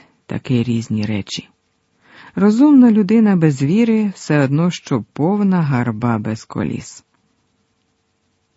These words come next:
Вийшов із будівлі. Перед очима пливли дерева, бруківка, люди. Довго стояв у безшелесній позі. Сам собі нагадував скіфську бабу.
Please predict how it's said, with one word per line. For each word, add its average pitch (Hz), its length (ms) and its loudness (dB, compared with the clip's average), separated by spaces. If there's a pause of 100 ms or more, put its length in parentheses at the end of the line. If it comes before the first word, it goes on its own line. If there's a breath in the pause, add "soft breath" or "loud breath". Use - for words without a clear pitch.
(680)
Вийшов 131 440 0
із 117 160 -2
будівлі. 110 560 -6 (1120 soft breath)
Перед 135 240 -2
очима 135 420 0
пливли 120 380 -4
дерева, 135 600 -2 (200)
бруківка, 127 920 -4 (400)
люди. 107 380 -8 (1080 soft breath)
Довго 226 420 2
стояв 185 600 -2
у 165 100 -6
безшелесній 131 1080 -4
позі. - 460 -12 (920 soft breath)
Сам 151 380 0
собі 139 380 -2
нагадував 135 640 0
скіфську - 600 -6
бабу. 120 480 -6